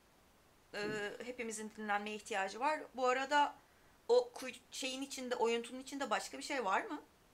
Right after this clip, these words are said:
Keri, başka bir şey görebiliyor musun?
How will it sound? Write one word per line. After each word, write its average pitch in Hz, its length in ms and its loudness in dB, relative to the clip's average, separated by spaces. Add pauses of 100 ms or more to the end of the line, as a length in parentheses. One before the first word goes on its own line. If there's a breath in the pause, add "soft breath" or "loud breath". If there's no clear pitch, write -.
(680)
Keri, 208 260 -6
başka 202 280 -2
bir 202 40 -8
şey 220 160 -4
görebiliyor 202 460 -4
musun? - 260 -10